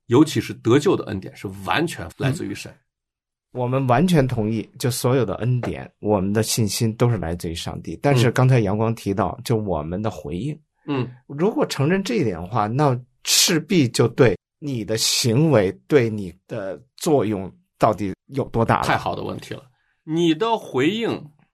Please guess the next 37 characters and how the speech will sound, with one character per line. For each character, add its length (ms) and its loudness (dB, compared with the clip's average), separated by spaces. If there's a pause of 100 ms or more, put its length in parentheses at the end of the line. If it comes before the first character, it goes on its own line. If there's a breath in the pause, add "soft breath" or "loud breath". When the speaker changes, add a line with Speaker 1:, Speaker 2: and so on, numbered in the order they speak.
(120)
Speaker 1:
或 320 2
者 140 0
说 160 0
你 140 4
没 180 2
有 120 2
回 240 0
应， 180 0
或 200 2
者 80 0
说 140 0
你 100 0
根 180 0
本 160 2
拒 220 -2
绝 160 4
回 240 0
应， 140 -2
或 180 2
者 100 2
说 140 -2
你 100 -2
回 200 0
应 160 2
的 80 2
不 220 0
好， 500 -2 (100)
Speaker 2:
对。 260 -4 (120)
Speaker 1:
这 140 0
件 220 0
事 200 -2
与 160 2
你 140 0
得 360 -2
救 300 0
与 200 -2
否 300 -6